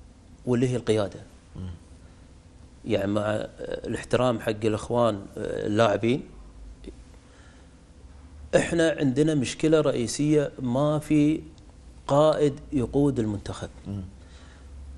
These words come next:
Speaker 1: في بعض الأم-، الأوقات تحتاج لاعب حتى لو هو صغير،
Speaker 2: مم.
Speaker 1: يعني بالعمر، وحتى لو هو مستواه نازل،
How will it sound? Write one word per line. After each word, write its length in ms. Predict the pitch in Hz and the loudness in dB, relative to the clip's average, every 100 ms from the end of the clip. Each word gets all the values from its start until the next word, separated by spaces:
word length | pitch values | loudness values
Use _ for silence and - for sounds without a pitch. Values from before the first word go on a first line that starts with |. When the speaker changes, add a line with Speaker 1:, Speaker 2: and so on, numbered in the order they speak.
| - - - - - - - - - - - - - - - | -16 -18 -18 -18 -18 -20 -20 -20 -20 -20 -20 -20 -20 -20 -4
Speaker 1:
في 320 | 127 123 123 | 2 4 4
بعض 260 | 139 156 | 2 2
الأم-، 480 | 170 160 147 143 - | 2 4 2 -2 -4
الأوقات 460 | 123 110 110 107 - - - - - - - - - - - - | -2 0 0 0 -6 -18 -20 -20 -20 -20 -20 -20 -20 -20 -20 -18
تحتاج 460 | - - 160 165 127 | -14 -2 2 4 4
لاعب 320 | 143 151 117 - - - - - - - - - - - - - | 4 4 2 -2 -12 -20 -20 -20 -20 -20 -20 -20 -20 -20 -20 -4
حتى 360 | - 175 - | 0 0 0
لو 80 | 185 | 0
هو 120 | 156 | 0
صغير، 380 | 123 131 123 107 - 98 | 0 0 0 -2 -10 -14
Speaker 2:
مم. 60 | 95 92 - - - - - - | -14 -16 -20 -20 -20 -20 -12 -4
Speaker 1:
يعني 320 | 107 107 107 | -2 0 -2
بالعمر، 440 | 110 110 107 117 - - - - - - - - - - - | -2 -2 -2 -4 -10 -20 -20 -20 -20 -20 -20 -20 -20 -20 -8
وحتى 420 | 127 110 185 - | -2 4 4 4
لو 100 | 180 | 4
هو 180 | 165 160 | 4 4
مستواه 460 | 151 147 147 151 160 | 2 2 4 4 4
نازل، 320 | 120 101 | 2 0